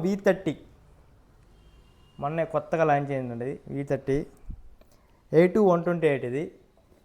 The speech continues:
ఇది వచ్చి వన్ మంత్ కూడా కాలేదండి, ఒక ట్వంటీ డేస్ అలా అయింది. దీని ప్రైస్ వచ్చి ట్వంటీ సెవెన్ థౌజండ్, ఇరవై ఏడు వేలకు వస్తుంది. Vivo టీ టూ ప్రో ఎయిట్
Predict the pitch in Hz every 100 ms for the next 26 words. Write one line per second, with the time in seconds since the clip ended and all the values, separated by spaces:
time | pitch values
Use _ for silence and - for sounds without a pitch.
0 | _ 147 165 170 - 202 190 156 160 170
1 | 175 190 185 160 151 139 127 131 143 135
2 | 147 147 151 156 160 190 240 - _ -
3 | 135 135 135 135 160 - - - - _
4 | - 160 175 175 175 220 220 180 185 196
5 | 170 165 160 127 139 156 151 143 143 127
6 | - 120 135 - - - - _ - -
7 | - - _ - _ _ _ _ - 139
8 | 185 185 - 208 226 220 175 185 - -
9 | _ _ - - - - 143 190